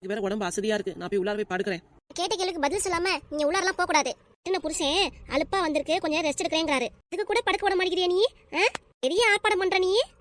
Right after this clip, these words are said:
Speaker 2: ஹலோ கிராண்ட்மா, உங்ககிட்ட நான் பேசவே இல்ல. எங்க வீட்டுக்கார தான் பேசிட்டு இருக்கேன், சரியா? நீங்க வாய் மூடுங்க. பாப்பா, நான் கிராண்ட்மா இல்ல, மதர் இல்ல. கோவத்துல எல்லாத்தையும் மாத்தி மாத்தி பேசுற. யார் கோவப்படுத்துறது,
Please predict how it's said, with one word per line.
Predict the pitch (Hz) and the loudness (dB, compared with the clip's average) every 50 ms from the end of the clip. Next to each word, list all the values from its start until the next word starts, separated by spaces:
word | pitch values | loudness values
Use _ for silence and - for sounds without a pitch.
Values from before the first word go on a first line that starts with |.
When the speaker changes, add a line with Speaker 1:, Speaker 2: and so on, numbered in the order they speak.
| _ _ _ - | _ _ _ -4
Speaker 2:
ஹலோ | 285 311 349 359 277 277 | 0 2 2 2 2 4
கிராண்ட்மா, | 285 311 359 370 339 269 214 - - - | 2 2 4 4 2 2 0 -4 -10 -8
உங்ககிட்ட | - 294 320 330 370 381 | -2 0 0 2 2 2
நான் | 339 - 302 | 2 4 4
பேசவே | 320 339 370 339 359 349 | 4 4 4 2 2 2
இல்ல. | 320 269 247 - - _ _ - 294 | 2 0 -2 -4 -8 _ _ -2 -2
எங்க | 285 285 | 0 0
வீட்டுக்கார | 330 330 381 330 302 294 349 | -2 0 0 0 0 0 0
தான் | 349 320 | 0 0
பேசிட்டு | 320 320 339 277 269 | 0 0 0 -4 -2
இருக்கேன், | 277 269 254 - - _ _ - - | 0 0 -2 -2 -2 _ _ -8 -4
சரியா? | 294 294 294 311 320 294 277 | 0 2 2 2 2 2 0
நீங்க | 285 285 269 277 | -2 -2 0 0
வாய் | 294 339 349 320 | 2 2 2 2
மூடுங்க. | 302 285 269 247 220 - - _ _ _ - 269 | 0 0 0 -2 -4 -6 -12 _ _ _ -4 -4
பாப்பா, | 277 - 311 302 339 427 - - - - - | -2 0 2 2 2 2 0 -4 -14 -6 -4
நான் | 302 277 311 | -2 2 4
கிராண்ட்மா | 311 330 392 427 427 370 | 4 4 4 4 4 4
இல்ல, | 320 302 269 247 | 4 2 2 2
மதர் | 277 294 330 370 392 | 0 0 2 2 2
இல்ல. | 349 302 247 190 - - - - _ - | 2 2 2 0 -2 -10 -20 -16 _ -4
கோவத்துல | 330 370 403 - 370 339 | -2 -2 0 0 0 0
எல்லாத்தையும் | 330 320 381 370 339 294 254 | 0 0 -2 -2 -2 -4 -4
மாத்தி | 233 285 - 403 370 | -4 -4 -2 0 0
மாத்தி | 381 - - 381 | 0 0 -2 -4
பேசுற. | 381 359 403 403 453 508 - - - - - _ _ 277 | -2 0 2 2 0 0 -2 -10 -20 -20 -20 _ _ 0
யார் | 330 427 - 339 | 0 0 2 2
கோவப்படுத்துறது, | 349 349 349 339 - 277 233 262 | 2 2 0 -2 -4 0 0 0